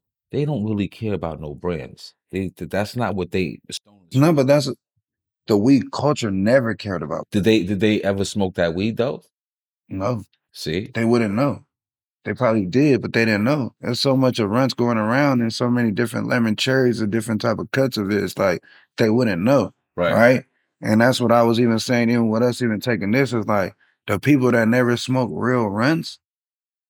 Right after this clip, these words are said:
Speaker 2: but they smoked it coming out from somebody's packaging.
Speaker 1: Right.
Speaker 2: So they think that that's they brand, but it's really Runts.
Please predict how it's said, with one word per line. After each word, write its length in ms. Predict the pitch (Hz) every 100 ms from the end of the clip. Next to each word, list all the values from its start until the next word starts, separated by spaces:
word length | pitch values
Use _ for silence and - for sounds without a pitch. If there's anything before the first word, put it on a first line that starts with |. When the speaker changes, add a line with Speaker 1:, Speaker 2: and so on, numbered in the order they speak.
| _ _ _ _ _ _ _ _ _ _ _ _ _ _ _ _ _ _ _ _ _ _ _ _
Speaker 2:
but 200 | - 120
they 160 | 117 107
smoked 540 | - - 120 151 131
it 260 | 127 113 - _ _ _ _ 92 -
coming 300 | - 143 131
out 160 | 127 117
from 120 | 107
somebody's 460 | - 123 113 98 - - - -
packaging. 640 | - 139 117 90 90 67 _ _ _ _
Speaker 1:
Right. 280 | 87 85 - _ -
Speaker 2:
So 160 | -
they 140 | 110 123
think 280 | 143 123 -
that 200 | 104 -
that's 380 | 123 - - - _ _ _ _ -
they 180 | 131 123
brand, 520 | 107 98 87 80 - _ _ _ _ _ _ _ _ _ _ _ _ _ _ -
but 120 | 120
it's 160 | 104 98
really 220 | 110 92
Runts. 640 | 82 123 104 76 - -